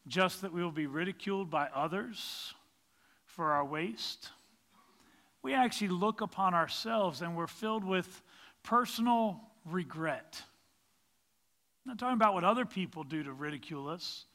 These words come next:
but we look with personal regret. What was I thinking? I had so much opportunity,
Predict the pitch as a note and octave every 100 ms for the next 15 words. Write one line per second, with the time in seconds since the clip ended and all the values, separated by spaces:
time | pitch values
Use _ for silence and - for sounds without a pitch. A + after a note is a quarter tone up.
0 | _ - - - - - F#3 F#3+ G3+ B3+
1 | C4 A#3 A3 - A#3 - A3+ G#3 F#3+ A3
2 | F3+ G3+ C4+ A#3 F3+ D#3 - - A#3+ -
3 | - - _ - _ _ _ _ _ _
4 | _ _ G3 G3 - A#3 A#3 B3 A#3 -
5 | G3 G#3 G3+ E3+ - A3 A3 F3+ G#2 -
6 | _